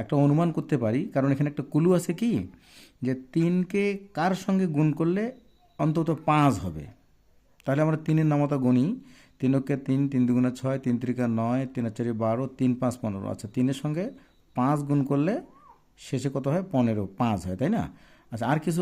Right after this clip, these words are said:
আছে কিনা দেখি। তিন পাঁচ পনেরো, তিন ছয় আঠারো, তিন সাতে একুশ, তিন আটে চব্বিশ, তিন লং সাতাশ, তিন দশে তেইশ। ও, তাহলে তিনের সঙ্গে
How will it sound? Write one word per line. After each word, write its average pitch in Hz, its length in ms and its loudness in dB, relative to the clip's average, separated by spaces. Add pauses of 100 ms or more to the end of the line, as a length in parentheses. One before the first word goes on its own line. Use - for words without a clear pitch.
আছে 170 140 -2
কিনা 175 260 -4
দেখি। 196 200 -6 (600)
তিন 139 140 0
পাঁচ 156 200 0
পনেরো, 180 300 0 (300)
তিন 139 180 2
ছয় 147 260 -2
আঠারো, 139 240 -2
তিন 143 220 -2
সাতে 135 300 -4
একুশ, 185 300 -6 (320)
তিন 127 180 0
আটে 131 240 -2
চব্বিশ, 135 600 -4 (340)
তিন 127 240 0 (840)
লং 131 140 0 (340)
সাতাশ, 170 340 -6 (100)
তিন 143 140 0
দশে 139 260 -4
তেইশ। 113 160 -2 (160)
ও, 139 120 2 (560)
তাহলে 143 260 -2 (420)
তিনের 165 300 0
সঙ্গে 175 220 -2